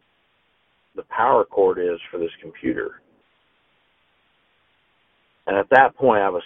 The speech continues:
so pissed off that I thought, "You know what? I don't know where my guides are at. I haven't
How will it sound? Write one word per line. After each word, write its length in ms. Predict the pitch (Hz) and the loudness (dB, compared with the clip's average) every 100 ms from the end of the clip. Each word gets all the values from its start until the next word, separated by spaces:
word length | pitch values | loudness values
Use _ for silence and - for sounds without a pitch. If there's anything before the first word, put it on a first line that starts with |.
| - | -2
so 200 | 107 104 | 2 2
pissed 340 | - 123 104 90 | 2 -4 -4 -4
off 340 | 90 85 82 - | -2 -2 -4 -6
that 100 | 85 | -6
I 100 | 82 | -6
thought, 400 | - 82 78 - _ _ _ _ _ _ _ _ _ _ _ _ _ _ _ _ | -8 -8 -8 -12 _ _ _ _ _ _ _ _ _ _ _ _ _ _ _ _
"You 100 | 120 | 2
know 80 | 131 | 6
what? 180 | 131 120 | 8 8
I 100 | 110 | 8
don't 220 | 110 120 | 6 4
know 80 | 127 | 4
where 180 | 131 127 | 4 4
my 140 | 131 | 2
guides 420 | 110 101 92 85 | 2 2 2 -2
are 120 | 90 87 | 0 0
at. 200 | 92 - | 0 -2
I 40 | |
haven't 220 | 104 107 | -6 -6